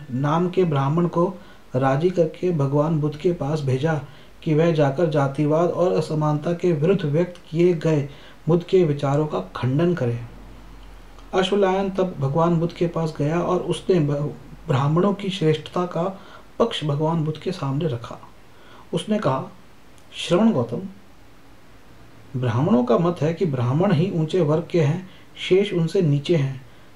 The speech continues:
ब्राह्मण ही शुक्ल वर्ण है, ब्राह्मण ही शुक्ल वर्ण है,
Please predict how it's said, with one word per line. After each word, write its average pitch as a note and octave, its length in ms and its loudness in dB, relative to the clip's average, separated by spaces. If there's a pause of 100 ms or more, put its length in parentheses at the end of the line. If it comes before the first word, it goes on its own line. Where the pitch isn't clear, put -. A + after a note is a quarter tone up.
(120)
ब्राह्मण D3 400 2
ही G3+ 220 2 (720)
शुक्ल - 1200 -4 (600)
वर्ण E3 280 2
है, C3+ 240 2 (420)
ब्राह्मण E3 340 0
ही G3+ 80 0
शुक्ल A#3 320 0
वर्ण D#3+ 300 2
है, E3+ 200 -2